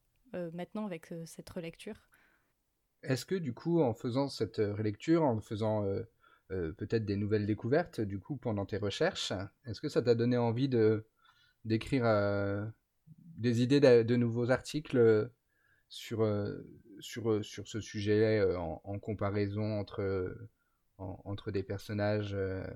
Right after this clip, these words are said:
Speaker 2: de la, de la vie réelle et, et Harry Potter, ou en, sur des situations, euh,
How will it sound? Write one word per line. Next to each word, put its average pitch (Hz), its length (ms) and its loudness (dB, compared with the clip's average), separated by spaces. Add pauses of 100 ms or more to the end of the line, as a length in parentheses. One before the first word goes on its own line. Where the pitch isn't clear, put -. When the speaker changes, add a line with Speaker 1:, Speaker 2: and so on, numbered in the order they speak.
(140)
Speaker 2:
de 104 120 -6
la, 92 140 -6
de 98 180 -10
la 95 120 -6
vie 107 160 -8
réelle 104 320 -2
et, 95 480 -4
et 95 100 -8
Harry 98 200 -6
Potter, 110 500 -2
ou 101 180 -4
en, 95 280 -6
sur - 180 -10
des 98 100 -6
situations, 98 880 -8
euh, 90 100 -4